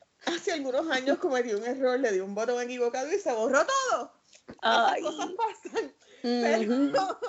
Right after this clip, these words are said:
Speaker 1: <laughs> pero todavía existe el dominio. Y, eh, en ese blog, yo lo, era, eh, un blog de experiencia. Yo lo que hacía era contar mis experiencias en mi trayectoria de buscar vivir una vida saludable.
Speaker 2: Ujú.
Speaker 1: Luego,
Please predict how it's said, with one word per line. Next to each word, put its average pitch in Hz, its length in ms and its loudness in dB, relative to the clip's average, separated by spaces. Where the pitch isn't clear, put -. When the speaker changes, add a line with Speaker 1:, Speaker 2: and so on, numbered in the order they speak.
Speaker 1:
<laughs> - 240 -20
pero 320 240 -6
todavía 277 320 -8
existe 359 380 -10
el 311 100 -8
dominio. 269 720 -6
Y, 294 500 -4
eh, 254 340 -2
en 254 220 -6
ese 285 680 -4
blog, 262 680 -2
yo 226 160 -2
lo, 233 240 -6
era, 269 440 -4
eh, 240 280 -6
un 240 280 -4
blog 247 280 -2
de 240 320 0
experiencia. 214 920 -8
Yo 196 180 -8
lo 202 140 -6
que 226 80 -10
hacía 220 240 -2
era 220 140 4
contar 214 320 -2
mis 254 120 0
experiencias 277 800 -2
en 196 340 -6
mi 214 180 -2
trayectoria 220 800 2
de 262 80 2
buscar 226 340 -4
vivir 277 300 -6
una 247 160 -4
vida 247 240 -4
saludable. 185 840 -2
Speaker 2:
Ujú. 226 380 -2
Speaker 1:
Luego, 349 580 2